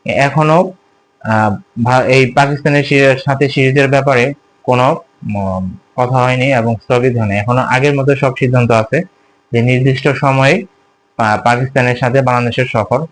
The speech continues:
হয়ে, আহ, হ-, সফরের পরে ক্রিকেট খেলা হবে।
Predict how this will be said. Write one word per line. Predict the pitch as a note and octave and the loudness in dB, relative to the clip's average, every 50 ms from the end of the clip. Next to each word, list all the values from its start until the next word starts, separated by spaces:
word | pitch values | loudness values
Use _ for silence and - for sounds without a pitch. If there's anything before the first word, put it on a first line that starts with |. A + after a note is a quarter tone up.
| _ _ _ _ _ _ _ _ _ _ - - A#2 G2+ | _ _ _ _ _ _ _ _ _ _ -14 -12 -8 -4
হয়ে, | G#2+ A2+ A#2+ C3 - - - - - - | -2 -2 -2 -2 -4 -8 -14 -10 -4 -2
আহ, | A2+ A2 G#2 G#2 A2 | -2 -2 0 0 -2
হ-, | A2+ A2+ A#2+ | -2 -2 -2
সফরের | - B2+ A#2+ A#2+ C3 B2+ C3 C3 | -2 -4 -2 0 0 0 0 0
পরে | B2 C3+ C3+ D3+ | 0 0 0 -2
ক্রিকেট | D3 - C#3 A#2+ B2 A#2+ - - | -2 -2 -4 -4 -4 -4 -4 -2
খেলা | B2 A#2+ C3 E3 - - _ _ _ _ _ _ _ - | 0 0 0 0 -2 -6 _ _ _ _ _ _ _ -2
হবে। | B2+ A2+ G#2 F2+ - | -2 0 0 -2 -4